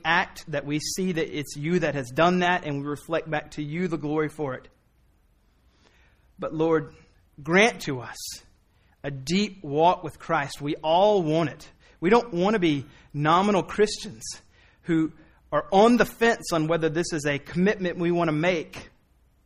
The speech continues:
to really pursue after Christ with our life. We, we don't want that.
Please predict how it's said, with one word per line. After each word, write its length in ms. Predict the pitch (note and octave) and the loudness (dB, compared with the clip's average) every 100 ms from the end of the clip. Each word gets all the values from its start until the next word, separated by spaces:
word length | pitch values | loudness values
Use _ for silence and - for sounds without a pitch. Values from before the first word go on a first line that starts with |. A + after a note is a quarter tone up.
| _ _ _ _ _ _ _ _ - | _ _ _ _ _ _ _ _ -8
to 100 | C#3+ | -4
really 260 | D3 F3+ | -2 -2
pursue 340 | E3+ C#3+ - F3 | -4 -8 -2 -2
after 220 | D3+ C#3+ | -2 -6
Christ 380 | - D3+ C3+ - | -4 -4 -4 -8
with 100 | B2+ | -10
our 80 | |
life. 260 | A#2+ A#2 B2 | -8 -10 -10
We, 160 | - E3 | -10 -10
we 140 | - D#3 | -10 -6
don't 300 | E3+ F3+ B2 | -4 -4 -8
want 160 | C3 | -14
that. 200 | C3 - | -16 -20